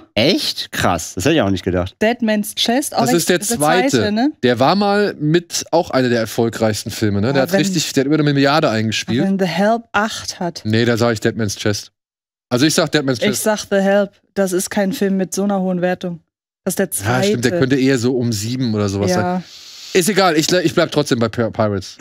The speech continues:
Speaker 2: Wir gehen hier nicht nach Filmqualität, sondern wirklich nur nach
Speaker 3: Ja, ja, ja,
Speaker 2: Wertung.
Speaker 3: ja. Ich, ja, ja.
Speaker 2: Noch für die Leute da draußen.
Speaker 1: Ja, das ist eher so ein Mass-Appeal-Ding, aber hat der wirklich so, hat der wirklich eine acht?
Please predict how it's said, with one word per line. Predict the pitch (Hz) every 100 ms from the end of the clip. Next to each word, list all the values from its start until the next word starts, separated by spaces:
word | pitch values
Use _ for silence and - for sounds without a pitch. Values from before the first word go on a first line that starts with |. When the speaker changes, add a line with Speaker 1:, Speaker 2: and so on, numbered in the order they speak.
| - - - - - - _ _ _ -
Speaker 2:
Wir |
gehen | 202 247
hier | 247
nicht | 269
nach | 277 247
Filmqualität, | 269 247 190 202 180 160
sondern | 180 190
wirklich | 214 -
nur | 226
nach | 156
Speaker 3:
Ja, | 175
ja, | 220
ja, | 220 190
Speaker 2:
Wertung. | 175 170
Speaker 3:
ja. | 165 - -
Ich, | 131
ja, | 135 143
ja. | 120 127 139 _ _ _ _ _ _ _
Speaker 2:
Noch | 190 165
für | 185
die | 170
Leute | 175 170
da | 160
draußen. | 165 160 - -
Speaker 1:
Ja, |
das | 104 110
ist | -
eher | 117 113
so | 113
ein | 104 101
Mass-Appeal-Ding, | 110 127 - - - 110 107 98
aber | 104
hat | 110
der | 104
wirklich | -
so, | -
hat | 104 110
der | 113
wirklich | 127 -
eine | -
acht? | 139